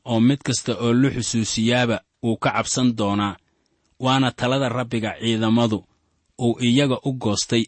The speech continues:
aawadeed. Oo wakhtigaas waxaa dalka Masar jiri doona shan magaalo oo afka Kancaanka ku hadasha, oo Rabbiga ciidamada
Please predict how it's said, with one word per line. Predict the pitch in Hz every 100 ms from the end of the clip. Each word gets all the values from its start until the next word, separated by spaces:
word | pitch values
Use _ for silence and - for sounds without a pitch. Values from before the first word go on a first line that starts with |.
| -
aawadeed. | 110 104 107 104 95 _ - _ _ _ _ -
Oo | 123 127
wakhtigaas | 156 - 123 117 -
waxaa | 127 104 117
dalka | 120 135 127
Masar | 120 123 120 113
jiri | 107 131 120
doona | 101 104 101 104 -
shan | - 131 123
magaalo | 110 101 98 101 104 _ _ _ _ _ _ 117
oo | 113
afka | 143 - 120
Kancaanka | - 113 107 123 127 123 101 - _
ku | 139
hadasha, | 110 107 98 - 101 - _ _ _ _ _ -
oo | 117
Rabbiga | 117 147 135 123 117 120
ciidamada | 120 117 120 135 120